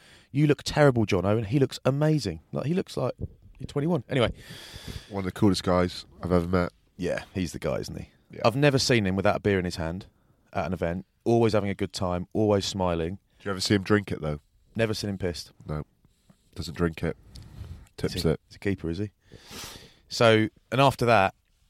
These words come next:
Speaker 1: um, I, you remember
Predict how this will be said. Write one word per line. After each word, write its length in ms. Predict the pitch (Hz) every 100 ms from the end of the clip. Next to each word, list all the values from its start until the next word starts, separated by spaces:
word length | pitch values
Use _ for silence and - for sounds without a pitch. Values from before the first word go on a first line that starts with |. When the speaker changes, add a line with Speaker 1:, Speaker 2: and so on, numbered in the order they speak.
| _ - - _
Speaker 1:
um, 460 | 107 104 95 95 104 - - - - - -
I, 180 | 139 160
you 140 | - 185
remember 280 | 185 196